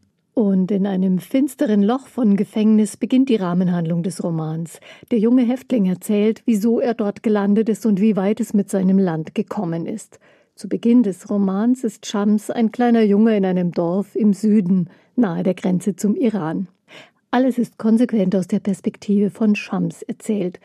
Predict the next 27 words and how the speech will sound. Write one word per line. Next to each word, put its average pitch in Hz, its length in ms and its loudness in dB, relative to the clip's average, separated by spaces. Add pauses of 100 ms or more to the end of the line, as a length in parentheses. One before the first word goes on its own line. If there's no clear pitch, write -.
(140)
Verschärfte 233 640 -2
Lebensumstände, 208 1040 2 (260)
berichtet 262 420 0
aus 196 140 -2
dem 190 220 0
Blickwinkel 202 500 -2
eines 202 320 -2
Kindes, 190 640 0
später 220 380 -4
Jugendlichen. 202 800 0 (600)
Es 240 160 -4
wurde 240 200 4
mir 214 160 4
ziemlich 208 420 0
eng 208 240 0
ums 175 280 -6
Herz 180 360 -6
zu - 140 -4
lesen, 196 460 2
wie 190 80 0
sich 175 140 -6
der 190 140 -6
Krieg 208 340 -4
für 196 120 -4
einen 185 160 -2
Fünfjährigen 208 760 0
anfühlt, 196 540 0